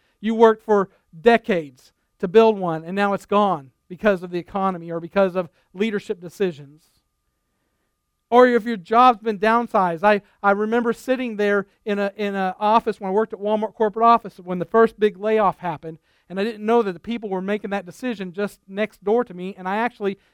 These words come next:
if I'd wanna overhear their conversations or tried to focus on it, I would have heard it coming. That's how close I was to, to that event. Uh, we knew of someone who used to be a new song, twenty-one years at Walmart,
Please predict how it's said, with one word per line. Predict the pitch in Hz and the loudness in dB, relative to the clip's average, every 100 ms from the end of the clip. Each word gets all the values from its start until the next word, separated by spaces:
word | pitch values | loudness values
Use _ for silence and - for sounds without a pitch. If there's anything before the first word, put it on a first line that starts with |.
| - | -10
if | 196 | -6
I'd | 180 | -6
wanna | 196 262 240 | 0 0 0
overhear | 202 185 175 170 | -2 -4 -4 -6
their | |
conversations | 151 180 170 160 170 160 220 180 | -8 -8 -8 -10 -12 -12 -14 -18
or | 160 | -10
tried | 214 208 | -4 -4
to | 175 | -2
focus | 240 254 185 170 | -2 -2 -4 -12
on | 165 | -10
it, | 208 - _ _ - | -12 -14 _ _ 0
I | 214 | 4
would | 220 | 4
have | 190 | 4
heard | 208 214 | 2 2
it | 220 | 2
coming. | 247 254 156 | 0 0 0
That's | 185 208 | -2 0
how | 220 | -2
close | - 240 233 | -2 -4 -2
I | 190 | -2
was | 175 185 160 | 0 0 0
to, | - 170 - _ _ | -8 -10 -10 _ _
to | 180 | -2
that | 180 170 | -2 -2
event. | 160 147 - _ _ _ _ _ _ _ _ _ | -6 -10 -14 _ _ _ _ _ _ _ _ _
Uh, | - 202 | -20 -8
we | 214 247 | -4 0
knew | 254 254 | 2 2
of | 226 | 2
someone | 247 247 233 | 0 -2 -2
who | 226 | -4
used | 233 | -6
to | - | -6
be | 247 | -8
a | |
new | 240 262 | -6 -6
song, | 233 175 | -4 -4
twenty-one | - 240 233 233 226 | -4 -4 -2 -2 -2
years | 233 240 214 | -2 -2 -4
at | 202 196 | -8 -4
Walmart, | 220 220 202 175 | -2 0 -2 -2